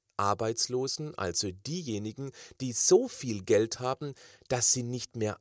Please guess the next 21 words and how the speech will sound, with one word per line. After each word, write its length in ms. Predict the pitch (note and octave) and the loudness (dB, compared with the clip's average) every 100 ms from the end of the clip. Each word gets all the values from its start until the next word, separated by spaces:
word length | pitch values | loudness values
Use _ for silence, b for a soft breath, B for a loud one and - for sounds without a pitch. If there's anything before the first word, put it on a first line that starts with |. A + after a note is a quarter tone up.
| - | -2
arbeiten 720 | A2+ A2 - G2+ F2+ F#2 E2+ | 0 2 0 0 -2 -6 -8
müssen, 580 | G#2+ F#3+ - A2+ C#3 - _ _ _ _ | 2 2 2 -4 -10 -16 _ _ _ _
geht 260 | B2 A#2 - | -4 -2 -2
immer 220 | C#3+ C3 | 0 2
weiter 320 | A#2+ A#2 B2 | 2 0 -2
auseinander. 680 | F#2 G#2 G2 E2+ E2 D#2+ - _ _ _ _ - | -4 -2 -4 -8 -10 -12 -18 _ _ _ _ -4
Klar, 320 | C3 C#3 A2 B B - | 2 4 2 B B 0
wenn 140 | G#2+ | 0
die 60 | G#2 | 0
Schulden 360 | - C3+ C#3+ | 0 0 0
des 160 | A#2 - | 0 0
einen 260 | - G2+ | -2 -4
steigen, 460 | G#2+ - F2+ A#2+ C#3 | -2 0 0 0 -2
landet 340 | A#2+ G#2 A2 | -2 -2 -2
das 180 | G#2 G2+ | -2 -2
geliehene 420 | F#2+ F2+ G2 F2 | -4 -6 -6 -6
Geld 320 | E2+ E2 B2 - | -4 -2 -2 -4
irgendwo 460 | G2+ E2+ E2 F2+ A#2+ | -8 -6 -6 -4 -4
bei 180 | - - | -6 -12
einem 300 | E2 F2+ - | -14 -14 -12
anderen. 560 | E3+ F#3 A2 - - | -12 -10 -12 -14 -20